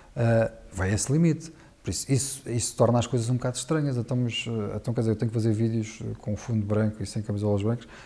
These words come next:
Então, eh, eu acho que a lei vai ter que ser alterada, porque como está, pode ser entendida de várias maneiras, pronto. E, e quando se fala de leis, a, a coisa complica muito.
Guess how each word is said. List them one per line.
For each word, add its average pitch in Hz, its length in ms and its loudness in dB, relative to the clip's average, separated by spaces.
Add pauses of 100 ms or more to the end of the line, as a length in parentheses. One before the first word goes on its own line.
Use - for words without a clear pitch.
(140)
Então, 123 320 0 (500)
eh, 120 380 0 (220)
eu 127 120 4
acho 135 200 4
que 139 80 6
a 131 60 10
lei 131 280 8
vai 123 160 6
ter 120 100 -2
que 101 80 -2
ser 120 100 0
alterada, 107 600 2
porque - 220 -20 (100)
como 113 180 2
está, 113 380 2
pode - 240 -6
ser 127 60 2
entendida 107 360 2
de 101 60 0
várias 104 220 2
maneiras, 90 360 -2
pronto. 90 380 -10
E, 98 580 -4
e 98 80 -8
quando 101 200 -2
se - 220 -12
fala 104 260 2
de 104 100 -2
leis, 113 300 2 (340)
a, 107 320 -4
a 101 60 0
coisa 110 240 0
complica 110 440 0
muito. 98 300 0